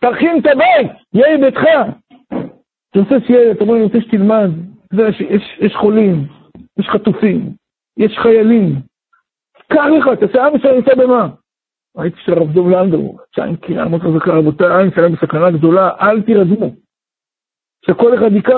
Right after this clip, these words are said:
על עצמו משהו, אתה לוקח, אתה רואה ילד לוקח על עצמו ספר, ולומד, זה דבר שצריך לעורר אותו. למה אתה לא, אתה לא, הוא לא יקרא? מאיפה אתה יודע? אני האמנתי שהילד הזה יקרא,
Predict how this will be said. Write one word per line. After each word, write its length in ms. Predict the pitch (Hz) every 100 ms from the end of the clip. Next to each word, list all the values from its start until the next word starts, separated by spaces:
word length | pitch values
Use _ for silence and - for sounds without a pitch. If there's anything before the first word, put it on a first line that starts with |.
| 240
על 80 |
עצמו 260 | 233 233 226
משהו, 140 | 190
אתה 120 | 165 170
לוקח, 360 | 160 233 -
אתה 100 | -
רואה 120 | 202
ילד 260 | 208 220 214
לוקח 260 | 190 214 196
על 80 |
עצמו 180 | 190 202
ספר, 320 | - 190 - - - -
ולומד, 320 | 190 180 165
זה 100 | 175
דבר 260 | 214 226 269
שצריך 220 | - 269
לעורר 300 | 277 285 339
אותו. 320 | 349 - 247 - _ _ 254
למה 160 | 320
אתה 100 | 349
לא, 140 | 359 320
אתה 140 | -
לא, 340 | 262 277 285 294
הוא 140 | 262
לא 40 |
יקרא? 340 | 254 226 175 143 - _
מאיפה 320 | 494 539 339 -
אתה 120 | 427
יודע? 460 | 415 392 440 269 - _ _ _ 240
אני 100 | 349
האמנתי 400 | 330 320 294 302
שהילד 280 | 294 320 294
הזה 140 | 277
יקרא, 400 | 254 277 349 -